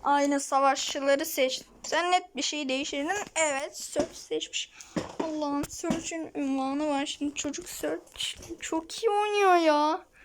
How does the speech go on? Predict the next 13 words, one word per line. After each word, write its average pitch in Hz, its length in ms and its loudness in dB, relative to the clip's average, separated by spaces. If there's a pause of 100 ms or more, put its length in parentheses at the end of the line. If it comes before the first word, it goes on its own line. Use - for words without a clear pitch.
(180)
Ben 381 180 -2
ne 349 40 0
yapacağım? 370 440 0
Keşke 330 800 -2
can 294 380 2 (180)
aksesuarını 302 880 0
seçseydim. 294 760 -4 (3500)
O 330 60 8
aksesuar 523 580 4
ne 539 280 0
işe - 220 -2
yarıyor 262 320 2
mu? 277 160 0